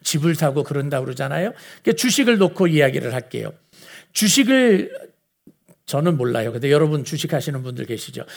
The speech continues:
주식을 할 때 어느 회사가 향후 십 년 동안 확실히 잘 성장할 것이다, 전망이 좋다, 진짜 좋다라고 하는 정보를 여러분들이 확실한 지식을 가졌어요.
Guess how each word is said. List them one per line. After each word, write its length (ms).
주식을 440
할 160
때 420
어느 400
회사가 680
향후 320
십 260
년 200
동안 380
확실히 1000
잘 400
성장할 580
것이다, 460
전망이 560
좋다, 640
진짜 480
좋다라고 1160
하는 200
정보를 480
여러분들이 560
확실한 560
지식을 440
가졌어요. 540